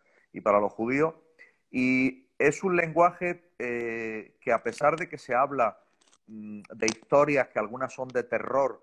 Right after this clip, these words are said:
y otras son de mucha, eh, elevación espiritual y otras son de batalla y otras son de, de historias de amor, hay de todo. En realidad, en realidad, nada de eso es lo que importa de la Torá.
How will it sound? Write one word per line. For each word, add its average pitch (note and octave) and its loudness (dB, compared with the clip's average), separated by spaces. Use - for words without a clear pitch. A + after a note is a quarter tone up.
y A2 -6
otras B2 0
son C3 -10
de A2 -2
mucha, A2+ 2
eh, G2+ -6
elevación G#2+ -6
espiritual A2+ 2
y A2+ -2
otras A#2 0
son A#2 -10
de A#2 0
batalla A#2+ 0
y G2+ -10
otras A2 -6
son A#2 -18
de, G#2 -8
de G2+ -6
historias A#2+ -4
de G#2+ -2
amor, B2 -2
hay C3+ 0
de C3 -2
todo. B2 -4
En B2+ -8
realidad, C3 2
en F#3+ -8
realidad, C#3 -2
nada D#3 2
de D3 0
eso D#3+ -10
es C3 -2
lo C#3 -6
que B2+ -10
importa C3 -6
de G2+ -6
la G2+ -2
Torá. E2 -6